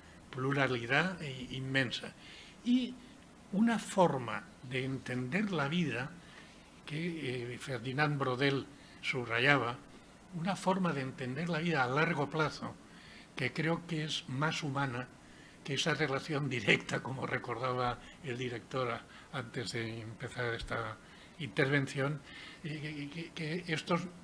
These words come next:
nuestros paisanos europeos que tienen relación directa con Dios, ¿no? Los, los calvinistas o, o tal, no, no.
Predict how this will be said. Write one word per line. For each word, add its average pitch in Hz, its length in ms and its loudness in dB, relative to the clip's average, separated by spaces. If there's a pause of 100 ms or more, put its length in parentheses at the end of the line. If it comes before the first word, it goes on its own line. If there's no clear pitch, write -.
nuestros 139 500 -4
paisanos 156 540 0
europeos 151 580 4 (300)
que 135 120 -2
tienen 151 280 0
relación 143 420 2
directa 143 400 6
con 123 180 0
Dios, 131 200 0 (640)
¿no? 117 300 -6
Los, 110 260 -6
los 113 180 -6
calvinistas 131 920 0
o, 117 380 -2 (580)
o 107 380 -6
tal, 110 200 -10
no, 127 220 -4 (160)
no. 143 200 -8